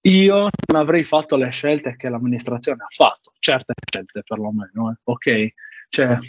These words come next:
quali sono le emergenze? C'è un'emergenza abitativa? Prendiamo il P N R R e costruiamo alloggi. Invogliamo la gente e costringiamo la gente a venire a Sant'Antioco e a residenza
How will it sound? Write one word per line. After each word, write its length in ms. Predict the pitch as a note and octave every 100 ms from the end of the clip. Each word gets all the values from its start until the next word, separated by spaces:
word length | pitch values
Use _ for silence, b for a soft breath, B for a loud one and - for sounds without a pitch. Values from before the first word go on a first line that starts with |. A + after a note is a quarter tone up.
| -
quali 280 | - F#3 F#3
sono 260 | - D3 C3+
le 80 | C3 -
emergenze? 580 | A2+ A#2 A#2+ B2+ B2+ C3
C'è 120 | F3
un'emergenza 540 | E3 D3+ C#3+ D3 C3
abitativa? 840 | C3+ C3 D3 D#3 D3+ B2 A2+ A#2 A#2+ _ _ _ _ _ -
Prendiamo 520 | - E3+ E3 - F#3+
il 40 | D3
P 180 | - C3
N 120 | B2
R 260 | C3+ E3+ F3
R 20 |
e 40 |
costruiamo 560 | C3+ B2 - B2+ A#2+ A#2+
alloggi. 440 | A2+ G#2+ G#2 G2+ - _ _ _ _ B B - _ _ -
Invogliamo 720 | D#3+ D#3 D#3 E3 - F3+ D#3
la 160 | C3+
gente 500 | A#2+ A#2 A2 A2+ A#2 B B B B _
e 240 | D3 C#3+
costringiamo 560 | C3 D#3 E3+ D#3+ F#3+ E3
la 100 | C#3+
gente 220 | D#3 D#3
a 40 |
venire 200 | B2+ B2+
a 40 | A#2+
Sant'Antioco 480 | B2+ B2 D3+ D3+ - -
e 80 | -
a 40 | A#2+
residenza 560 | B2+ A#2+ A#2+ A#2 A#2